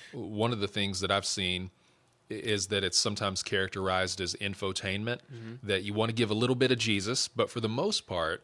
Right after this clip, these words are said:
Speaker 1: you just gotta keep 'em laughing and having fun, because if you make 'em think too hard
Speaker 2: Mm.
Speaker 1: or you expect too much of 'em,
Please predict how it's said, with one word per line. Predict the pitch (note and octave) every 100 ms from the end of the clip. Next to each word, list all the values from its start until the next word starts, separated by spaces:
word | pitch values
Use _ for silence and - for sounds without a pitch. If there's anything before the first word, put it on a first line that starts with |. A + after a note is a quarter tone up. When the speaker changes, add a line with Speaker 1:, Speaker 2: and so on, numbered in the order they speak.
| - -
Speaker 1:
you | G#2+
just | G#2+ A#2
gotta | B2+ A#2
keep | - C#3 G2+
'em | G2
laughing | F#2+ G#2+ A#2+ A2+
and | G2+ F#2+
having | G#2 G#2 F#2+
fun, | - C3+ G2+ F2+ - - A2
because | A2 F#2+
if | G2+
you | G2
make | G2+
'em | F#2+
think | B2 D3
too | - D3+ A#2+
hard | G#2+ G#2 A2+ - A#2
Speaker 2:
Mm. | G#2+ G2
Speaker 1:
or | G2+
you | G2 F#2+
expect | - A2+ G#2+
too | - G2+
much | A2 B2 G#2
of | E2
'em, | D#2+ D#2+ F#2